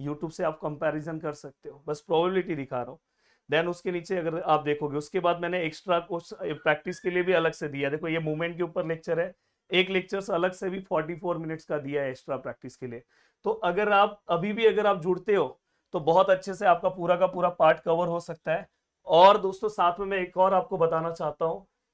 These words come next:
कि अगर समझो आप किसी को अगर समझो डिस्क्रीट के साथ जुड़ना है, डिस्क्रीट मैथमेटिक्स, जो देखो ये देखो ये डिस्क्रीट, जहाँ पे अगर आप ध्यान से देखोगे तो हमने पूरा का पूरा पार्ट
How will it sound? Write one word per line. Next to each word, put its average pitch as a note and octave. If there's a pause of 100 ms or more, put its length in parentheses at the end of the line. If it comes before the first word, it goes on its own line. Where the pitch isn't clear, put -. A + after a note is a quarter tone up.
(120)
कि F#3+
अगर F#3
समझो G3
आप F#3 (1500)
किसी G3+
को G#3+
अगर G#3
समझो G3+
डिस्क्रीट G3
के G#3
साथ G3
जुड़ना C#3+
है, B2 (420)
डिस्क्रीट F#3+
मैथमेटिक्स, E3 (260)
जो F3+ (540)
देखो D3+
ये D#3+
देखो E3
ये C#3
डिस्क्रीट, C#3 (320)
जहाँ D#3+ (100)
पे F3+
अगर F#3
आप F3+
ध्यान D#3
से E3+
देखोगे D#3 (720)
तो F3+
हमने F#3
पूरा F#3+
का G3
पूरा F#3
पार्ट D#3+